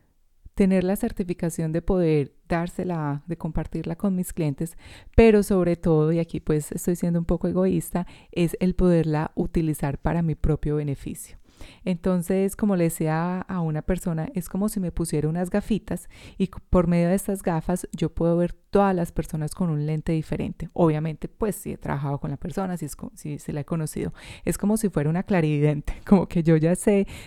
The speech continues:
de acuerdo a cómo se expresa cierta persona, a las palabras que dice, a los gestos que hace con sus manos, a, mm, las diferentes formas de, de mirar,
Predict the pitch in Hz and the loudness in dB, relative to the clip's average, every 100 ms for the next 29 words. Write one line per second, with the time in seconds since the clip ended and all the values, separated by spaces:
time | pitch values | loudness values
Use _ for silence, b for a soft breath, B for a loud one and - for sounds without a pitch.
0 | - 190 190 185 175 180 190 - 165 151 | 2 4 6 4 4 4 2 2 0 0
1 | 151 - 165 160 160 151 156 - - 147 | -2 -2 -4 -2 -2 -4 -6 -6 -4 -2
2 | 147 - 160 - - 151 - 220 208 196 | -2 -4 -4 -4 -4 -2 4 6 6 4
3 | 190 170 151 151 - 151 160 185 190 185 | 2 0 -2 -2 -4 -4 0 2 4 4
4 | 185 - 170 170 180 175 170 175 - 170 | 0 0 0 2 4 2 2 0 0 0
5 | 156 147 - 190 180 - 175 - 147 143 | -2 -2 0 0 0 -4 -4 -2 -2 -2
6 | - 165 156 160 151 160 165 156 156 151 | -4 -2 -2 -2 0 0 0 0 -2 -6
7 | B B B - 160 151 151 147 143 143 | B B B -4 -2 0 0 -2 -2 -4
8 | 147 151 - - 156 165 - 160 156 143 | -4 -6 -8 -4 -4 -4 -4 -2 -2 -2
9 | 160 160 165 165 160 B B B B - | -2 0 0 -2 -4 B B B B -20
10 | - - 190 180 175 165 170 160 151 147 | -4 2 4 2 -2 0 0 2 0 -4
11 | - _ _ _ _ _ _ _ 269 277 | -8 _ _ _ _ _ _ _ -18 -18
12 | 277 208 175 175 160 160 170 156 | -18 -2 0 2 0 0 0 -2